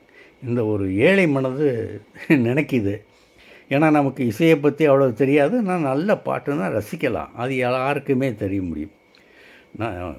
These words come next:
சங்கீதம் தெரியாதவங்கெல்லாம் நல்ல பாட்டை ரசிச்சு தானே வளர்ந்து வந்திருக்காங்க.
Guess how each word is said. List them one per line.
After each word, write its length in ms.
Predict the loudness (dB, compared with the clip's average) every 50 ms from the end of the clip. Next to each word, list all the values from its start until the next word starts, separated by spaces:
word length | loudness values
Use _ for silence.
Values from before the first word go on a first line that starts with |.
| -14 -18 -20
சங்கீதம் 640 | -20 -20 -12 -6 -4 -2 0 4 4 6 6 6 6
தெரியாதவங்கெல்லாம் 760 | 6 4 6 8 6 6 6 6 4 4 2 0 0 0 -2 0
நல்ல 280 | 0 0 2 2 0
பாட்டை 280 | 2 2 0 2 2 0
ரசிச்சு 480 | 0 0 -2 -2 -6 -4 -2 -2 2
தானே 260 | 4 4 4 4 4 4
வளர்ந்து 420 | 4 4 2 2 2 2 2 2
வந்திருக்காங்க. 640 | 2 2 0 0 0 0 -2 0 -2 -4 -6 -6